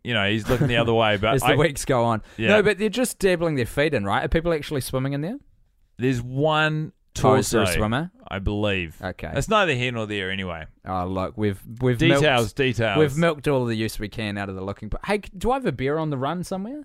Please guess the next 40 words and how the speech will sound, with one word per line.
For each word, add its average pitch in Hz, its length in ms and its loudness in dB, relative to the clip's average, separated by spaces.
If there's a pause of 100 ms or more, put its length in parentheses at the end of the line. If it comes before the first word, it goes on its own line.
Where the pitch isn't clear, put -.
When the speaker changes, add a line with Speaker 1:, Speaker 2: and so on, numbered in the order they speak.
Speaker 2:
Is 135 140 -6
that 160 120 -2
a 131 60 -4
Speaker 1:
Uh, 135 100 -2
Speaker 2:
thing? 131 100 -4
Speaker 1:
that 120 200 -6
beer 143 180 -2
right 135 240 -6
there 127 240 -4
has 104 320 -14
got 135 160 -12
Speaker 2:
Oh, 123 60 -4
Speaker 1:
your 123 240 -2
name 120 200 0
all 120 120 0
Speaker 2:
good 120 100 2
Speaker 1:
over 131 200 4
it. 127 40 4
Speaker 2:
on 120 240 2
you, 101 140 0
dude. 110 460 2 (360)
Speaker 1:
Truly 135 420 4
a 117 60 0
pleasure. 107 540 0 (180)
Speaker 2:
Do 147 80 -6
you 151 60 -4
know 175 120 2
what 151 100 2
I 123 40 2
love? 117 460 0
And 123 100 -6
I've, 113 260 -8
oh, 147 360 -2
Elsie, 175 400 -6
is 208 140 -4
that 165 120 0
her 160 80 -2
name? 175 300 -8 (240)
Speaker 1:
Yeah. 113 380 -2 (420)
Speaker 2:
Um, 135 380 4